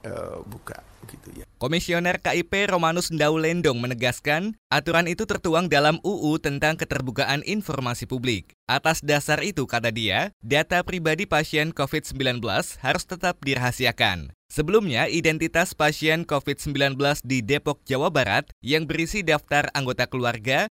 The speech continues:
Speaker 2: profesi hingga tempat kerja yang bersangkutan beredar luas di masyarakat.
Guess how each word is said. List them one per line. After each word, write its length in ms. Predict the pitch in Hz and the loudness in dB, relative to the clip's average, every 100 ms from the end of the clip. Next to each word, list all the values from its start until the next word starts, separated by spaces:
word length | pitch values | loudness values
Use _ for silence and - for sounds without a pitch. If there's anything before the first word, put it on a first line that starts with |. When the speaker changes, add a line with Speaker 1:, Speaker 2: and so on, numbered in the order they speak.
| _ | _
Speaker 2:
profesi 480 | - 160 196 190 202 | -2 0 0 -2 -2
hingga 320 | 190 160 151 | -2 2 2
tempat 320 | - 196 196 - | 0 -2 -4 -4
kerja 320 | 160 139 156 | -4 2 2
yang 220 | 147 135 | 2 0
bersangkutan 680 | 139 156 147 190 151 151 139 | -4 -4 -4 -2 0 0 -2
beredar 460 | 135 139 151 147 | 0 2 2 2
luas 260 | 131 117 120 | 2 0 0
di 100 | 117 | -4
masyarakat. 640 | 110 107 113 113 120 101 | -4 -2 -2 0 2 2